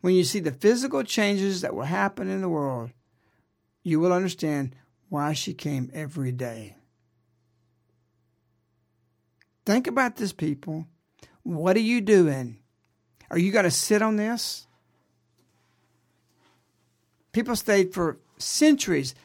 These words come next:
locked in a life cycle because that day involved waking up in the morning,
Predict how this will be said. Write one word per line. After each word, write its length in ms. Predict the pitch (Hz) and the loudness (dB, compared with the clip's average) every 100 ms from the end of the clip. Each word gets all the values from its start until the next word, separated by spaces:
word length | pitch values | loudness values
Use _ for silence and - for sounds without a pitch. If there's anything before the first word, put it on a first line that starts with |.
| _ | _
locked 400 | - 180 208 233 233 | -2 2 4 2 -2
in 80 | |
a 100 | 214 | -2
life 220 | 180 180 185 | 0 0 -2
cycle 540 | - 131 127 180 139 _ _ - | -2 -4 -6 -14 -18 _ _ -12
because 280 | - 160 165 | -6 0 0
that 180 | 180 170 | 2 2
day 380 | 196 214 190 - _ _ _ _ _ _ _ _ _ _ _ - | 4 6 6 2 _ _ _ _ _ _ _ _ _ _ _ -2
involved 580 | 170 156 180 185 156 165 | 0 2 2 4 2 2
waking 300 | 185 220 247 | 0 0 -2
up 100 | 208 | -2
in 60 | |
the 60 | 180 | -2
morning, 380 | 175 170 160 | 0 0 0